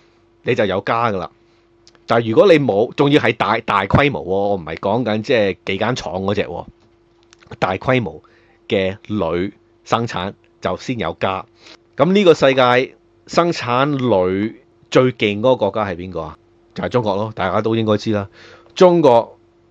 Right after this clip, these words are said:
俄羅斯、印度、加拿大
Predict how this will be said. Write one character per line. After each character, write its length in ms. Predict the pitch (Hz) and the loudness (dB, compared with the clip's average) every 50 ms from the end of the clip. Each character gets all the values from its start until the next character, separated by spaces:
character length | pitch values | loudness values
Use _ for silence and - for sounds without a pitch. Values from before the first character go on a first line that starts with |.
| _ _ _ _ _ - | _ _ _ _ _ -4
俄 140 | 107 101 | -2 0
羅 160 | 98 95 98 87 | 0 0 -2 -2
斯、 160 | - - 151 | 0 2 4
印 760 | 143 147 147 - - _ _ _ - 113 117 110 107 107 107 | 4 4 2 -2 -8 _ _ _ -6 -2 -2 0 0 -2 -2
度、 320 | 101 90 87 85 - - _ _ _ _ _ _ _ _ _ _ _ _ _ _ _ | -2 -2 -4 -4 -6 -12 _ _ _ _ _ _ _ _ _ _ _ _ _ _ _
加 120 | - 135 123 | -2 0 0
拿 180 | 113 85 80 | 0 0 -2
大 240 | - 85 78 82 82 | -4 -6 -8 -8 -10